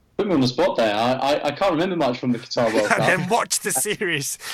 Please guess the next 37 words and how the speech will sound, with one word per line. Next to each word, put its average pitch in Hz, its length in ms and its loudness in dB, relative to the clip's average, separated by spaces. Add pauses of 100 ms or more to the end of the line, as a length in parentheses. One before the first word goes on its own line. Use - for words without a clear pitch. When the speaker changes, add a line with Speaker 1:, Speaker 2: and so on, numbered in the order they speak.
(220)
Speaker 2:
<laughs> 208 840 0 (680)
Speaker 1:
My, 190 160 2 (100)
my 202 120 0
question 226 400 -2
would 190 80 0
have 180 100 0
been, 151 440 2
uh, 127 420 0 (240)
was 147 160 0
the 147 80 -2
series 135 400 2
done 131 320 2
prior 156 360 2
to 139 120 -6
the 139 80 -2
World 120 320 0
Cup 113 240 -4
to 120 340 0
sort 110 240 -4
of - 80 -20
preview 151 360 0
it? 101 80 0
But 113 120 -2
it 117 80 -4
sounds 151 240 0
Speaker 2:
It 131 60 2
Speaker 1:
like 127 100 -2
it 120 60 -2
was 120 120 0
done 123 280 2
Speaker 2:
from, 113 260 -10 (140)
uh, 135 40 2
Speaker 1:
afterwards. 127 640 0
Speaker 2:
yeah, 185 300 -4
it 160 60 -6
was, 156 280 -10
like, 147 140 -4